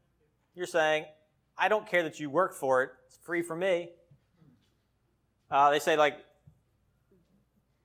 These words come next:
it's one of the most, you know, victimless crimes. There's no such thing as a victimless crime. It's a crime against humanity, if, as it were. It's saying people don't matter, only their stuff does. And really only I matter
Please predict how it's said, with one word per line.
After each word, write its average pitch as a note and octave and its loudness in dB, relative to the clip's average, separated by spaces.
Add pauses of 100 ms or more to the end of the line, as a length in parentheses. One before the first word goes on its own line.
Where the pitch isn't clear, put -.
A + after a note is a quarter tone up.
(640)
it's - -16
one C3 -2
of B2+ -6
the B2 -8
most, B2+ -2 (100)
you C#3+ -10
know, G#2 -6
victimless B2+ -6
crimes. C3+ -6 (440)
There's - -12
no G#3 0
such G#3 0
thing A3+ 0
as E3+ -2
a D#3 0
victimless C#3 -2
crime. G2 -2 (800)
It's - -20
a - -20
crime F#3+ 2
against F#3 0
humanity, F#3+ 0
if, A#2+ -4
as C3 -6
it A#2 -4
were. G#2+ -4 (480)
It's D#3 -2
saying F3+ 2
people A3 -2
don't A3 4
matter, D#3 4
only D3 -4
their D#3+ -4
stuff F#3 4
does. F#2+ 2 (280)
And C#3 -8
really G3 10
only D#3 2
I D3+ 4
matter G2+ 0